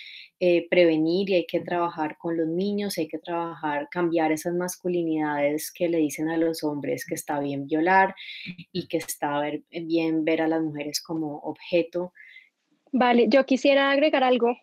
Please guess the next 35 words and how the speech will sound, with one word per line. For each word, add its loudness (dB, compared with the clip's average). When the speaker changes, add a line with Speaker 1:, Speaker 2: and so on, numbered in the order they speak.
Speaker 2:
por 2
lo 2
cual 2
creo 2
que 2
tener 4
estos 0
datos 2
es 4
muy 6
necesario, 2
y 6
es 4
porque, 2
sobre 4
todo, 2
cuando 4
nosotros 4
hacemos 2
inteligencia 4
artificial, 2
sabemos 2
que 2
si 2
metemos 2
basura 4
en 2
un 2
modelo, 2
vamos 2
a 4
obtener 2
mucha 4
más 4
basura, 4